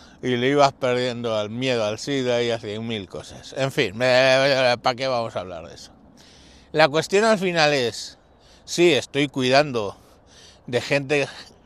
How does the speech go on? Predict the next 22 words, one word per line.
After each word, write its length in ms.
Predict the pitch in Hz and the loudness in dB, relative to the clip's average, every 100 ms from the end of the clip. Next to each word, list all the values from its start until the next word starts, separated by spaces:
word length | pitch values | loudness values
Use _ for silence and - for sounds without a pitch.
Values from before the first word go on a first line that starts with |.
| - | -2
a 100 | 123 | 0
la 160 | 117 | 0
cual 380 | 110 139 151 143 | 0 4 4 4
le 100 | 131 | 2
has 160 | 135 123 | 2 2
dado 280 | 135 143 139 | 2 4 2
el 60 | |
cincuenta 580 | - 123 113 131 135 127 | -2 -8 -4 -6 -4 -4
por 220 | 120 113 | -4 -8
ciento 400 | - 123 117 127 | -8 -8 -6 -4
de 100 | 123 | -4
tus 260 | 113 113 104 | -6 -10 -12
genes, 600 | - 151 131 110 - - _ _ _ _ _ - - - - _ _ | -6 -6 -6 -10 -14 -20 _ _ _ _ _ -20 -20 -20 -20 _ _
pero 460 | 143 135 123 123 - | 2 4 4 2 0
entre 320 | 131 123 123 | -4 -2 -2
mi 180 | 120 117 | -2 -6
mujer 360 | 113 110 147 | -8 -2 0
y 60 | 156 | 0
yo 120 | 147 | 0
les 180 | 160 123 | -2 -4
estamos 440 | 117 - 131 139 | -8 -8 -8 -8
educando 800 | 135 123 107 - 131 98 98 151 | -6 -6 -6 -4 -6 -6 -10 -12